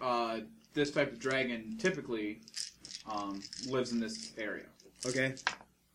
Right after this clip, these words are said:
Speaker 1: Did not roll very well. Uh, would that be a knowledge, nature and knowledge local check?
Speaker 2: Well, if you wanna know if it's around here, that'd be knowledge local. If you wanna know where it's
Speaker 1: Roll
Speaker 2: from,
Speaker 1: nineteen.
Speaker 2: which, which check is that?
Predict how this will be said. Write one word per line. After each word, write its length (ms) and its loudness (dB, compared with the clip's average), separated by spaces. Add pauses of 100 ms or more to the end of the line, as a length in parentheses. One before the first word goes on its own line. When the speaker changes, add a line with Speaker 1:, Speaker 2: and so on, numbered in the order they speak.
(2250)
Speaker 1:
Did 100 -14
not 260 0
roll 180 2
very 240 0
well. 320 -2 (1400)
Uh, 400 -6
would 80 0
that 200 2
be 200 4 (320)
a 20 2
knowledge, 480 -2
nature 360 0
and 80 -2
knowledge 300 -2
local 280 -8
check? 220 -14 (600)
Speaker 2:
Well, 120 10
if 60 6
you 100 12
wanna 260 12
know 220 8
if 100 0
it's 100 -4
around 220 8
here, 140 8
that'd 100 8
be 100 4
knowledge 380 2
local. 160 0
If 100 -10
you 60 0
wanna 140 0
know 100 2
where 160 6
it's 140 4
Speaker 1:
Roll 80 -6
Speaker 2:
from, 180 8
Speaker 1:
nineteen. 840 4 (880)
Speaker 2:
which, 360 0
which 200 2
check 180 -2
is 80 -8
that? 280 -6